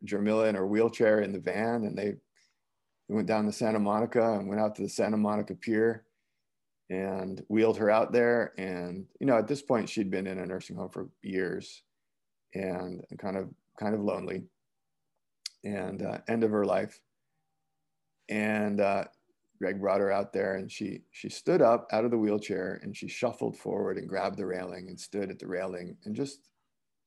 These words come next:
you know, let herself be washed by the sound and the view of the ocean.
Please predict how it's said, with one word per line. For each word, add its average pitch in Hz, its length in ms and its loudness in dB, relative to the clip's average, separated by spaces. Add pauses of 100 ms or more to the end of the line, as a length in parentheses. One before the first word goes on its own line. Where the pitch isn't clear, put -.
(120)
you 107 120 -4
know, 101 220 -6 (1120)
let 110 160 2
herself 107 580 0 (720)
be 98 640 -2 (500)
washed 104 440 0
by 98 160 0
the 95 100 -6
sound 95 440 -6
and 90 140 -8
the 92 60 -10
view 87 260 -6
of 87 120 -10
the 87 100 -6
ocean. 92 400 -8